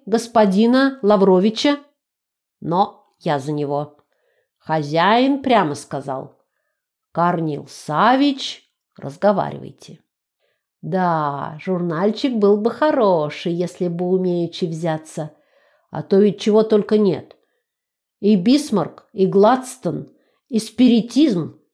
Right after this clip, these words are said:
и полемика с московскими ведомостями, и полемика с русскими ведомостями, и порнография,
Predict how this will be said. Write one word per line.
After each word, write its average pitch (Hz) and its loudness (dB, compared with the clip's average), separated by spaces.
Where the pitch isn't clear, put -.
и 226 0
полемика 220 2
с 220 -8
московскими 202 0
ведомостями, 160 -2
и 254 4
полемика 208 4
с - -12
русскими 220 0
ведомостями, 147 -4
и 220 2
порнография, 190 0